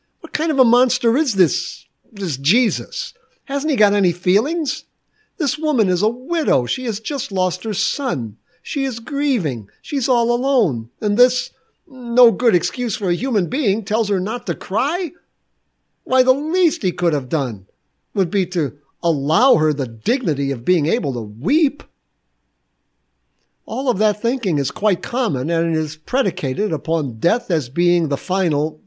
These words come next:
final. Death? That's it. That's over. Period.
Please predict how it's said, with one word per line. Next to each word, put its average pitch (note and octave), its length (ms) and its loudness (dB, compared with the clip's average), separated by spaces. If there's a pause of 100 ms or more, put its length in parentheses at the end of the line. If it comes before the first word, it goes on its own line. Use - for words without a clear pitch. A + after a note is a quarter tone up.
final. G3 640 -4 (1120)
Death? F3+ 520 -2 (680)
That's F#3+ 260 0
it. C4+ 380 0 (140)
That's G3 220 0
over. F#3+ 400 2 (120)
Period. F#3+ 520 2